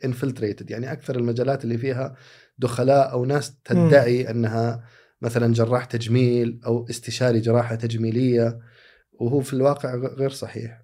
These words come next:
Speaker 1: وما، وللأسف بعض الأنظمة ما تسا-، ما تساعد الناس في كشف ال-، الحقائق.
Speaker 2: آه.
Speaker 1: يعني هو كفاية أنك أنت اليوم تفتح عيادة وتعلق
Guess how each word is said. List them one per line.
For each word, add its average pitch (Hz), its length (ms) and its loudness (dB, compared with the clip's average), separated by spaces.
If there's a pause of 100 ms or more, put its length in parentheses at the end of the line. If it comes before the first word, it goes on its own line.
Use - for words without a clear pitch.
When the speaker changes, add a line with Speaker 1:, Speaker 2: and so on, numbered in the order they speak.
Speaker 1:
وما، 143 340 0
وللأسف 139 1000 -2 (600)
بعض 160 280 4
الأنظمة 165 500 2
ما 214 140 0
تسا-، 151 400 2
ما 165 120 2
تساعد 135 680 6 (640)
الناس 147 420 4
في - 100 -8
كشف 143 320 -2
ال-، 120 140 -4
الحقائق. 120 440 -2
Speaker 2:
آه. 139 260 4
Speaker 1:
يعني 147 140 -2
هو 180 180 0
كفاية 170 360 6
أنك 131 180 -2
أنت 139 160 -4
اليوم 135 220 0
تفتح 117 340 -6
عيادة 127 320 4
وتعلق 117 440 0